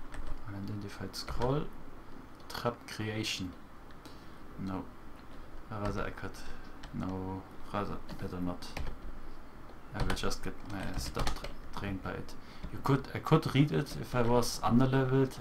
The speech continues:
and use the levels again. From this to, uh, to the traps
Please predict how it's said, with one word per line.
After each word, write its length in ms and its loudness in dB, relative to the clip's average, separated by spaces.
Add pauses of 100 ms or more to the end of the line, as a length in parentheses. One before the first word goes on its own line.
and 320 2
use 300 2
the 300 2 (840)
levels 320 2
again. 540 6 (1700)
From 200 10
this 320 6
to, 460 6 (640)
uh, 180 2 (200)
to 140 -2
the 60 -2 (100)
traps 460 0